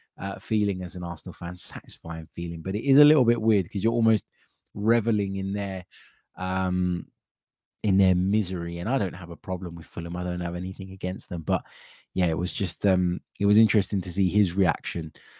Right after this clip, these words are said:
Uh, he didn't wanna take anything away from Arsenal, but he did wanna highlight how poor he thought his team were. And again, you know, that's a testament to what Arsenal went there and did today. Um,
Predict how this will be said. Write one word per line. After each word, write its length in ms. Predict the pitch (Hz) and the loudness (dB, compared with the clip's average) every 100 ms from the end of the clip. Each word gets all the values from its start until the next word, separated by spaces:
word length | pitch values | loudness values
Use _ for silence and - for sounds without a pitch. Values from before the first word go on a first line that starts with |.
| - _ - | -20 _ -2
Uh, 320 | 90 90 87 | 0 2 0
he 180 | 101 104 | 2 8
didn't 220 | 127 147 | 8 10
wanna 180 | 123 110 | 8 8
take 300 | - 107 110 | 6 4 4
anything 340 | 104 95 98 | 2 2 4
away 240 | 98 147 | 10 10
from 220 | 147 127 117 | 10 6 4
Arsenal, 360 | 107 - 107 | 4 2 0
but 200 | 90 101 | 4 2
he 100 | 95 | 2
did 240 | 87 104 95 | 0 -2 0
wanna 240 | 98 90 | -2 -4
highlight 380 | 90 90 87 87 | -4 -4 -4 -6
how 160 | 90 | -10
poor 260 | 87 92 87 | -10 -10 -10
he 60 | 87 | -10
thought 200 | 85 90 | -12 -10
his 160 | 85 | -12
team 260 | - 87 85 | -10 -10 -8
were. 200 | 85 85 _ - - _ _ | -8 -8 _ -20 -20 _ _
And 120 | - 92 | -6 -4
again, 480 | 87 98 90 87 - | -2 -2 -2 -6 -8
you 100 | 90 | -6
know, 80 | 87 | -6
that's 140 | 85 | -6
a 60 | 90 | -8
testament 540 | - 90 - 85 87 | -8 -8 -6 -8 -8
to 100 | 85 | -10
what 180 | 80 82 | -8 -8
Arsenal 420 | 85 80 - 85 | -6 -8 -6 -8
went 200 | 82 85 | -8 -8
there 140 | 85 78 | -8 -8
and 120 | 80 | -8
did 160 | 82 | -10
today. 320 | - - 78 78 _ _ _ _ _ _ _ _ _ _ - - - - - - _ - | -10 -8 -8 -8 _ _ _ _ _ _ _ _ _ _ -16 -16 -16 -20 -20 -20 _ 8
Um, 640 | 127 131 135 135 127 120 | 10 12 12 12 10 4